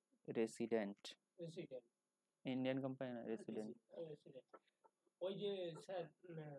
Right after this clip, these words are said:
Speaker 2: কি একজন বলল, ও, ও দাদাই বলল যে আমার হচ্ছে বিদেশে হচ্ছে Vodafone, কি, এ বলল যে Vodafone হচ্ছে বিদেশি company। যে আপনি বললেন না, Indian হচ্ছে exchange, ওই stock exchange মার্কেটে ওর হচ্ছে share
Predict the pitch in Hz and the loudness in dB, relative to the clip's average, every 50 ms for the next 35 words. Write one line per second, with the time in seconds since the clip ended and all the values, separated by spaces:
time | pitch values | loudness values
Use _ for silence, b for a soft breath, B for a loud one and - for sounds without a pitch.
0 | - _ _ 185 175 175 170 160 170 180 175 170 170 165 165 165 165 165 160 165 | -12 _ _ 0 2 2 2 0 -2 -2 0 0 0 0 0 0 0 0 -2 -2
1 | - _ _ _ _ _ _ _ - 277 - 175 160 - - _ 180 180 170 165 | -6 _ _ _ _ _ _ _ -2 0 0 0 -2 -4 -8 _ -2 -2 -2 0
2 | 160 151 151 160 170 170 180 175 170 175 175 175 175 170 156 165 165 156 165 175 | 0 0 2 2 4 4 4 4 4 2 4 4 4 2 2 0 0 2 2 0
3 | 170 165 160 165 - 160 147 147 156 156 170 165 - 208 185 170 - - 175 - | 0 0 -2 -4 -8 -10 -10 -8 -4 -4 -4 -4 -2 -4 -6 -4 -4 -8 -6 -6
4 | 170 180 175 170 160 - 165 - 170 165 165 165 - - - 180 - - 190 196 | -4 -4 -2 -4 -4 -6 -4 0 2 2 2 2 -2 -6 -12 -12 -6 -2 -2 0
5 | 185 175 185 190 202 190 202 196 165 151 170 180 175 170 202 190 185 - - 180 | 2 2 2 2 4 2 2 0 2 2 2 2 2 0 -2 -4 -4 -4 -4 -4
6 | 160 170 165 165 165 165 - 175 151 147 135 - _ - 110 - _ _ _ _ | -4 -2 -2 -2 -2 -2 -4 -4 -4 -6 -8 -8 _ -20 -20 -20 _ _ _ _
7 | _ _ _ _ _ _ _ _ - 165 156 160 156 170 180 175 180 180 180 190 | _ _ _ _ _ _ _ _ 0 0 0 2 0 -2 -2 2 2 2 2 2
8 | 190 202 220 226 214 190 180 180 175 180 180 175 175 175 - - 185 170 170 - | 0 0 0 2 2 2 2 4 4 4 4 4 2 -2 -2 -2 -4 -4 -4 -4
9 | - 185 175 175 175 175 175 165 160 165 165 165 165 160 160 - - 180 160 160 | -4 -2 0 0 0 0 0 0 0 0 0 2 0 -2 -4 -4 -4 -4 -4 -4
10 | 160 156 - - 180 170 165 156 156 156 180 175 165 190 180 170 170 165 160 - | -6 -8 -8 -8 -6 -4 -2 -2 -2 -2 -4 -2 0 2 2 2 2 0 -2 -4
11 | - 185 190 175 - - 160 - - - 156 151 151 151 | -4 -4 -4 -4 -6 -10 -14 -14 -10 -8 -6 -4 -4 -6